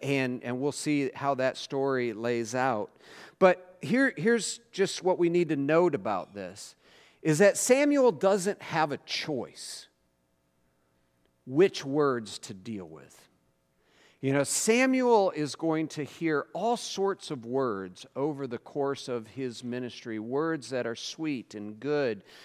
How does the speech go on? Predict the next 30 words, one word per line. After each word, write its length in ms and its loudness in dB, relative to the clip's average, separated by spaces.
uh, 480 2
but 160 -4
he 180 0
is 160 0
also 320 -10
gonna 240 -4
hear 240 -6
some 180 -10
hard 420 -6
words. 520 -14
And 140 0
here 320 -2
he 120 -6
starts 460 -4
out 280 4
with 120 -6
some 220 -10
hard 400 0
words. 480 2
You 100 2
know, 120 6
it 120 4
says 380 6
there 180 4
that 220 0
Samuel 640 2
lay 380 8
in 100 4
his 220 0
bed 420 4